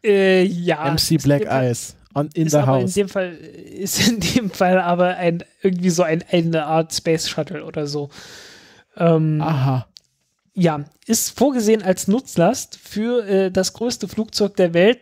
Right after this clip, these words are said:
Speaker 1: das derzeit immer noch nur auf irgendwelchen Rollbahnen hin und her rollt.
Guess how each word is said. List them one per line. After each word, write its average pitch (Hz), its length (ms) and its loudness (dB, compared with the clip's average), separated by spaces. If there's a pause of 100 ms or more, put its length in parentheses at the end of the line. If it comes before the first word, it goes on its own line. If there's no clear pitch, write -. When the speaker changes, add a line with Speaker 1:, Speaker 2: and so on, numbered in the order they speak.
Speaker 1:
das 190 260 0
derzeit 190 360 0
immer 190 200 2
noch 185 280 -2
nur 180 560 0
auf 170 240 -6
irgendwelchen 175 680 0
Rollbahnen 170 640 2
hin 175 160 4
und 170 160 -6
her 180 160 4
rollt. 160 500 -2